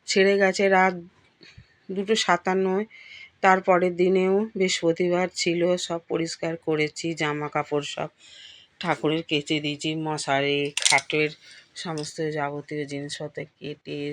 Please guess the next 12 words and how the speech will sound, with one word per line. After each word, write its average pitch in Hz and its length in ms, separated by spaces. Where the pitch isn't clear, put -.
তারপর 151 280
সিংহাসনে 151 560
যেসব 143 400
জিনিসপত্র 147 580
পেতেছিলাম 147 560
সেইগুলো 139 500
সব 151 220
পাল্টে 151 440
দিয়ে 143 260
পয় 147 220
পরিষ্কার 147 480
করে 151 340